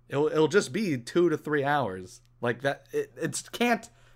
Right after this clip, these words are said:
go beyond that at the moment. Yet I feel like a lot of people are putting their, like, their entire belief system is, is dedicated to this movie, and if it fails,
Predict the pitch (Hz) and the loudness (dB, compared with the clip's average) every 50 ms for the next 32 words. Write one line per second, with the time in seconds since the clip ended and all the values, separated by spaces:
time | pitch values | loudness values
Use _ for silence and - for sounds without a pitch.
0 | _ - 170 185 156 165 160 147 151 160 180 202 190 160 139 113 101 104 - - | _ 4 4 4 4 4 2 2 4 4 4 2 2 0 -2 -2 -2 -4 -6 -4
1 | 123 127 - 131 123 127 131 156 151 123 107 101 104 110 - - - _ _ _ | -6 -4 -2 -4 -2 -2 -2 -2 -2 -2 -4 -6 -8 -10 -12 -18 -20 _ _ _
2 | _ _ _ _ - 131 135 139 135 - 151 147 147 139 139 143 139 143 143 131 | _ _ _ _ -2 0 0 0 0 2 2 2 2 2 0 2 2 2 2 2
3 | - 151 131 151 139 123 117 - - 156 147 139 139 135 127 120 - - _ _ | -2 -4 -2 0 0 0 0 0 0 0 2 2 0 -4 -6 -8 -12 -16 _ _
4 | _ _ _ - 123 127 123 123 123 123 120 117 117 - - - _ _ _ _ | _ _ _ 0 2 4 4 4 4 2 2 0 -2 -6 -18 -20 _ _ _ _
5 | _ _ _ _ _ _ - - _ _ - 139 143 147 143 135 165 170 165 165 | _ _ _ _ _ _ -20 -20 _ _ -2 0 2 2 2 2 4 6 6 6
6 | 143 139 151 156 156 175 202 196 - - - - 170 139 - - - 185 165 143 | 6 4 4 6 6 6 6 4 4 0 0 2 2 2 2 4 4 4 4 4
7 | 147 143 151 156 135 123 - - - - - - - 147 131 123 - - - 139 | 2 2 2 2 0 -2 -10 -14 -20 -20 -8 -4 -2 -2 -2 -4 -10 -12 -12 -14
8 | 127 - - - - 185 202 208 196 - - - 180 175 165 165 160 143 135 - | -14 -14 -4 4 6 8 8 8 6 2 2 4 6 6 6 6 2 -2 -2 -2
9 | 175 170 151 151 143 - - 147 165 175 175 156 160 156 156 147 135 - 147 - | -2 0 2 0 0 -2 -2 2 4 4 4 6 4 2 2 0 0 -2 -2 -2
10 | - - 175 170 175 170 160 156 147 139 - - | 0 2 2 4 6 6 6 6 4 2 0 -6